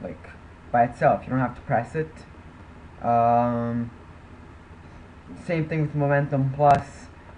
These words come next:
You just, you're using, you're using your fingers less, and it's a bit more A F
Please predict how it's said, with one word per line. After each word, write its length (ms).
You 80
just, 160
you're 140
using, 640
you're 140
using 180
your 120
fingers 380
less, 400
and 140
it's 220
a 40
bit 360
more 240
A 240
F 20